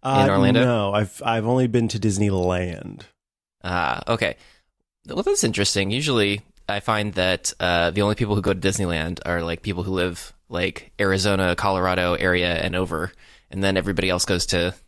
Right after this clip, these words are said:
Speaker 2: Disney World.
Speaker 1: I lived in California growing up, so we went whenever I was a kid.
Speaker 2: Oh, I forgot about that, 'cause that's why you hate California. But, uh,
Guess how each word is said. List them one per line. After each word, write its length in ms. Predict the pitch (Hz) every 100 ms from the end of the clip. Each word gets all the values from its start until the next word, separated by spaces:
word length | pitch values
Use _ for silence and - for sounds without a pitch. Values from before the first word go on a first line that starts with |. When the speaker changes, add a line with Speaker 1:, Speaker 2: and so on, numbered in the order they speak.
| _ _ _ -
Speaker 2:
Disney 240 | 101 95
World. 360 | 90 90 92 - -
Speaker 1:
I 40 | 147
lived 180 | 156
in 80 | 151
California 440 | 147 131 147 123 101
growing 220 | 101 98
up, 160 | 101 -
so 280 | 110 98 90
we 120 | 117
went 120 | 107 98
whenever 220 | 95 95
I 60 | 92
was 100 | 151
a 40 |
kid. 100 | 156 156
Speaker 2:
Oh, 580 | 156 147 139 127 98 - -
I 60 | -
forgot 240 | 117 117
about 200 | 107 101
that, 380 | 95 87 80 -
'cause 120 | 117
that's 180 | 107 113
why 60 | 120
you 100 | 101
hate 360 | 113 107 - -
California. 480 | 110 98 113 98
But, 220 | 80 113 -
uh, 440 | 123 123 110 107